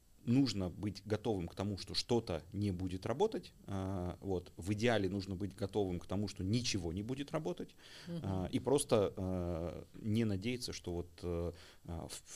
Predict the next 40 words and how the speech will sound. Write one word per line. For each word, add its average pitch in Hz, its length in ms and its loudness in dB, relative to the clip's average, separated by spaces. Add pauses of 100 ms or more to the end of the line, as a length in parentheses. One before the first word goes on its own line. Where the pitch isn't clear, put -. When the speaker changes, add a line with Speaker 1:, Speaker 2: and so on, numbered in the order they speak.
(160)
Speaker 1:
в - 60 -12
первые, 85 640 0
э, 82 500 -4
сутки - 360 -4
вам 98 180 -4
понадобятся 85 580 -4
какие-то, 82 720 -8
э, 78 140 -8
сервисы. - 460 -6 (120)
Условно, 87 440 0
если 87 240 -2
вы 95 180 2 (300)
планируете 101 640 2
покупать, - 720 0
э, 87 340 -2
квартиру 95 580 0
и 87 100 -2
хотите 90 440 -6
там 87 200 -4
идти 87 200 -4
к - 100 -10
нотариусу 135 480 2
Speaker 2:
Мгм. 120 80 -6
Speaker 1:
первого 113 280 2
марта, 180 280 0
ну 147 80 2
не 160 100 4
делайте 131 420 4
это 82 200 -4 (220)
первого 110 340 8
Speaker 2:
<laughs> - 0 -
Speaker 1:
марта. 117 420 8 (320)
Сделайте 135 580 8
это 123 180 4
либо 117 240 4
двадцать 123 380 6
девятого, 131 360 4
либо 113 220 4
сделайте 104 500 2
это 92 260 0